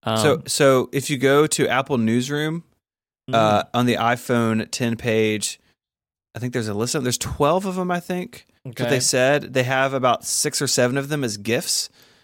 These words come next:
Speaker 2: Um, I will put the
Speaker 1: Huh.
Speaker 2: fox one in the show notes so we can see that, uh, uh, on the show note page for this, this episode.
Speaker 1: Okay. I'm trying to find this list now. I don't see it.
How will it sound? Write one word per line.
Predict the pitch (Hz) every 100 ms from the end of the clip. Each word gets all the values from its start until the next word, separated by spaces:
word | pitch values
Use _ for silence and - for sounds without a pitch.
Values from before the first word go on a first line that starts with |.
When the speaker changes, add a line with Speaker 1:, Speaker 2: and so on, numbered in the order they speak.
| _
Speaker 2:
Um, | 120 110 107 101 - _ _
I | 147
will | 185
put | 175
the | 175
Speaker 1:
Huh. | 107
Speaker 2:
fox | 139 135 -
one | 127 117
in | 117 113
the | 107
show | - 110
notes | 107 85 -
so | - - 110
we | 110
can | 107
see | - 110
that, | 107 104 80 _
uh, | 113 101 95 92 _ _ _ _ _ _ _ _ _ _ _
uh, | 98 92
on | - 104
the |
show | - 92
note | 87 -
page | - 92 -
for | 101
this, | - -
this | - - - - - _ _ _ _ _ _ _ _ _ _ _ _ _ _ -
episode. | - 120
Speaker 1:
Okay. | - 113 104 107 _ _ _ _ -
I'm | 120
trying | 147 156
to |
find | 127 127 143
this | 110 -
list | 143 -
now. | 98 95 104 - _ _ _ _
I | 101
don't | 127 -
see | 85
it. | 95 -